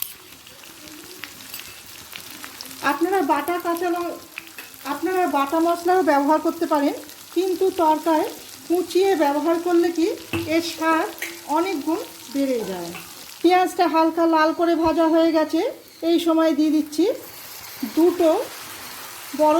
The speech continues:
সাইজের টমেটো কোচানো। টমেটোটা পেঁয়াজের সাথে ভালো করে মিশিয়ে নেব। টমেটোটাও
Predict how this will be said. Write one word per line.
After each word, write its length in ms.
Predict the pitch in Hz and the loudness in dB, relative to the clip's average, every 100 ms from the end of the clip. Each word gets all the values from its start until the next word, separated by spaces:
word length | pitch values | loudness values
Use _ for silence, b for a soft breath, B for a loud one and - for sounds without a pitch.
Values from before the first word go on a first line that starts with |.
| 339 | 4
সাইজের 340 | 349 349 339 349 | 2 2 0 2
টমেটো 360 | 320 311 320 330 320 | 4 4 4 0 2
কোচানো। 420 | 294 311 294 302 - - - - - - - - - - | 2 4 4 4 2 -8 -12 -12 -12 -14 -14 -14 -14 -4
টমেটোটা 500 | 339 320 339 370 370 349 | 2 4 4 2 2 2
পেঁয়াজের 380 | 330 320 311 311 - | 4 4 2 0 0
সাথে 220 | 302 339 539 - - - - 262 | 0 0 -2 -6 -8 -8 -6 2
ভালো 240 | 320 320 330 339 | 4 6 4 4
করে 200 | 311 381 - - 302 | 2 0 -2 -2 6
মিশিয়ে 360 | 294 294 311 302 | 6 6 4 6
নেব। 140 | 285 269 480 605 - - - - - - | 4 2 0 -2 -8 -10 -14 -14 -10 0
টমেটোটাও 680 | 302 311 359 359 - 320 | 4 4 4 2 4 4